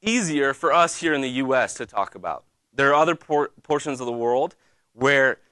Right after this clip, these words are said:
savings is not a reality for them right now. There are whole countries where that is not really something you talk about even, because you really are living day to day because you're in a third world country where things are much more difficult.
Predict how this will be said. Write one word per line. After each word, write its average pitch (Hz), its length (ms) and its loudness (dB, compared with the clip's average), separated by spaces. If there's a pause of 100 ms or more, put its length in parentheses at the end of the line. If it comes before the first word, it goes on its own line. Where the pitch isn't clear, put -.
(280)
savings 247 520 0
is 165 120 -2
not 170 280 0
a 151 60 -2
reality 135 600 0
for 110 160 -20
them 95 200 -20
right 87 220 -20
now. 82 140 -20 (120)
There 135 160 -2
are 135 60 -2
whole 175 520 -4 (520)
countries 185 680 -2
where 127 140 -4
that 160 260 2
is 127 280 -6
not 139 340 -4
really 160 280 0
something 143 480 -6
you 98 80 -16
talk - 360 -2
about 92 240 -4
even, 92 240 -14
because 120 340 -10
you 156 60 -8
really 156 300 0
are 135 260 0
living 131 360 -6 (280)
day 127 260 -2
to 180 140 -14
day 120 280 -4
because 117 380 -10
you're 117 120 -18
in 117 120 -20
a 113 80 -20
third 135 320 -4
world 151 240 -4
country 107 360 -12
where 104 180 -14
things 123 320 -8
are 98 60 -8
much 113 320 -10
more 131 120 -8
difficult. 101 520 -16